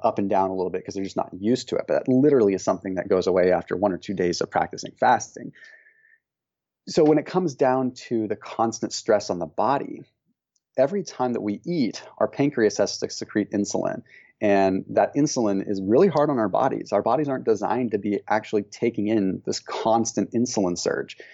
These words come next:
And it's taxing on the pancreas. And there have even been, uh, you know, thought leaders in the industry that have shown that if we could fast or if we could limit our food intake, that our cells would live a lot longer, and consequently we would live a lot longer. Some of the cultures,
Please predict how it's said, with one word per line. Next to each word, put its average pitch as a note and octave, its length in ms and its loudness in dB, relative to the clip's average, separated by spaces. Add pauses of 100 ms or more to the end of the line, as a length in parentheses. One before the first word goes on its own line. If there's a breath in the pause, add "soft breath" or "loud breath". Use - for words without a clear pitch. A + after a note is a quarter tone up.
(260 loud breath)
And G#2 280 4
it's A2 140 0
taxing D3+ 460 0
on G2+ 80 2
the F#2+ 60 0
pancreas. - 640 -4 (280 loud breath)
And A#2 100 4
there B2 200 6
have C#3+ 100 4
even D3 220 4
been, A2+ 480 2
uh, - 100 -12 (100)
you A#2+ 100 -4
know, G#2+ 60 -2
thought - 300 0
leaders G#2 240 -2
in G#2 80 -4
the G2 80 -4
industry G2+ 400 -2
that F#2 140 0
have F#2 100 -2
shown A2 280 0
that F2+ 160 -2 (440 soft breath)
if A2+ 320 0
we G#2+ 360 0
could - 360 0
fast G2 640 2
or F#2 140 2
if - 160 -6
we A#2+ 100 0
could A#2+ 160 -6
limit G2+ 460 2
our F#2 180 2 (240)
food B2 240 0
intake, G2 540 -4 (560 soft breath)
that G#2 500 2
our F2+ 160 4
cells A#2 320 2
would G2+ 140 -4
live G2+ 100 -2
a G2 60 -6
lot F#2 180 0
longer, A2 300 0
and F2 160 -8
consequently G#2 560 -4
we A2+ 180 2
would D#3+ 160 2
live - 100 -8
a - 40 -10
lot - 180 0
longer. - 480 -8
Some C3 220 0
of C#3 60 4
the A#2+ 80 4
cultures, G#2+ 600 0